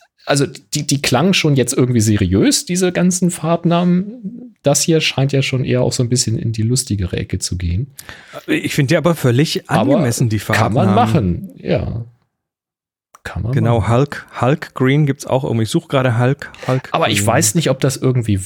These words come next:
Speaker 1: wahllos ist, oder ob's da wirklich sowas, ich sag mal,
Speaker 2: Elf Green.
Speaker 1: vielleicht nicht offiziell, aber so eine inoffizielle Liste von
Speaker 2: Ich
Speaker 1: Farbnamen gibt.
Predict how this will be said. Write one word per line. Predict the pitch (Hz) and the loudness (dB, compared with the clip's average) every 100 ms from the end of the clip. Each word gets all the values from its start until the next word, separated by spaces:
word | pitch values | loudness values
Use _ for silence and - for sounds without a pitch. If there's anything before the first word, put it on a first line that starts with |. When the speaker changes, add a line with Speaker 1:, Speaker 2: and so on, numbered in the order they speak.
| - | -2
Speaker 1:
wahllos | 85 107 165 185 175 | -2 0 0 2 0
ist, | - 160 | 0 -2
oder | - 147 139 | 0 0 0
ob's | - 135 - | -2 -2 0
da | 127 | 0
wirklich | 123 131 127 | 0 0 0
sowas, | - 113 113 110 - | 0 0 2 0 -2
ich | - - | -6 -4
sag | 107 | -4
mal, | 113 113 104 101 98 | -2 0 2 0 -2
Speaker 2:
Elf | 101 143 - | -2 -4 -6
Green. | 156 92 92 90 101 - - | -10 -8 -6 -6 -8 -14 -16
Speaker 1:
vielleicht | - - 113 113 | -8 -2 0 0
nicht | 107 | -2
offiziell, | - - 127 - 113 120 | 0 -2 -2 0 2 2
aber | 117 | 2
so | 107 | 2
eine | 110 110 | 2 0
inoffizielle | - 143 143 87 - 123 - 107 107 | 0 0 0 -2 -4 -2 0 2 2
Liste | 101 110 - 117 | 2 2 0 -4
von | - - | -2 0
Speaker 2:
Ich | 147 | 0
Speaker 1:
Farbnamen | 117 139 - 101 85 90 85 87 | 0 -2 -2 -2 0 0 0 -2
gibt. | 90 - - | -4 -8 -14